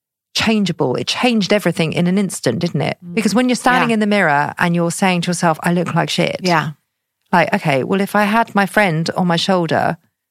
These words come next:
Speaker 1: what would they say?
Speaker 2: Yeah.
Speaker 1: They would say, "You've got covid, chill out. It doesn't matter. Just leave
Speaker 2: Yeah.
Speaker 1: yourself alone."
Speaker 2: Yeah.
Speaker 1: And automatically, you're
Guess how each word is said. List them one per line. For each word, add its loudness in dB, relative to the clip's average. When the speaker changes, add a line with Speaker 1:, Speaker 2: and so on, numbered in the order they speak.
Speaker 1:
what 2
would 0
they 4
say? 0
Speaker 2:
Yeah. -2
Speaker 1:
They 0
would -4
say, 0
"You've -2
got -4
covid, -2
chill 0
out. 0
It -8
doesn't -4
matter. -2
Just -8
leave 2
Speaker 2:
Yeah. -2
Speaker 1:
yourself -2
alone." 0
Speaker 2:
Yeah. -2
Speaker 1:
And 0
automatically, 0
you're 0